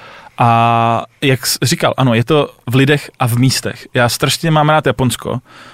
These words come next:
Posledních šest let v každej, každý rok jedu minimálně na měsíc do Japonska. A právě to, jak ta kultura je jiná, a já si vždycky odinstaluju Facebook a jsem tam úplně mimo civilizaci,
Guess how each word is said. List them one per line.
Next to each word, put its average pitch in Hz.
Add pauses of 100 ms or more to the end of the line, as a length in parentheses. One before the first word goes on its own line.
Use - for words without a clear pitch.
Posledních 127
šest -
let 127
v -
každej, 123 (140)
každý 131
rok 120
jedu 131
minimálně 131
na 131
měsíc 127
do 135
Japonska. 120 (640)
A 110
právě 139
to, -
jak 143
ta 143
kultura 143
je 143
jiná, 135
a 123
já 113
si -
vždycky 123
odinstaluju 131
Facebook 139
a 117
jsem 123
tam 123
úplně 131
mimo 135
civilizaci, 143